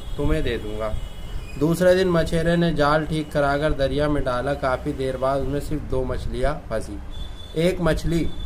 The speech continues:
एक मछली अपने पास रखी और दूसरी वादे के मुताबिक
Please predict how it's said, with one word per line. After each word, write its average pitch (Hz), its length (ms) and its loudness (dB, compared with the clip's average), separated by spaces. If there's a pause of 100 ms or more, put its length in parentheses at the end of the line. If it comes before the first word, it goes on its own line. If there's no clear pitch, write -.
(1000)
एक 170 180 2
मछली 175 400 4
अपने 170 300 4
पास 151 320 2
रखी 151 260 0
और 156 140 0
दूसरी 147 380 -2
वादे 143 380 2
के 143 100 -4
मुताबिक 131 480 -2